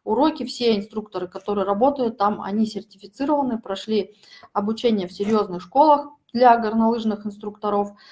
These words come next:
И самый главный плюс для новичков, ну, кто знает, не знаю, кто-то катается на горных лыжах, на сноуборде, напишите, а то я тут что-то одна себе. Да, триста метров трасса для обучения.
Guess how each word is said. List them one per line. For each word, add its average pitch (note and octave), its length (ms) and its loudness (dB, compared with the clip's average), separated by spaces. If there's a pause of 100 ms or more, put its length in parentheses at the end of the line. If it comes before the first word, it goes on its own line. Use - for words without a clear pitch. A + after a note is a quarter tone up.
(240)
И A3+ 240 0
самый A3+ 340 4
главный G#3 380 0
плюс F4 580 -2 (100)
для A#3 300 2
новичков, A3+ 840 0
ну, B3+ 160 -6
кто - 220 -2
знает, A#3 400 2
не G#3 60 -6
знаю, G#3 280 -2
кто-то - 280 -8
катается C4+ 520 2
на G3 120 -6
горных G3+ 400 -6
лыжах, A#3+ 320 -2
на E3 420 -8
сноуборде, G#3+ 540 -4
напишите, G3+ 560 -6
а - 40 -4
то - 140 -6
я A3 100 2
тут - 380 -16
что-то G#3+ 320 -8 (640)
одна B3+ 360 6
себе. A#3 540 0 (1120)
Да, G#3 180 8
триста C4+ 340 0
метров A3 400 0
трасса G#3 340 4
для G3 200 -4
обучения. C4 680 0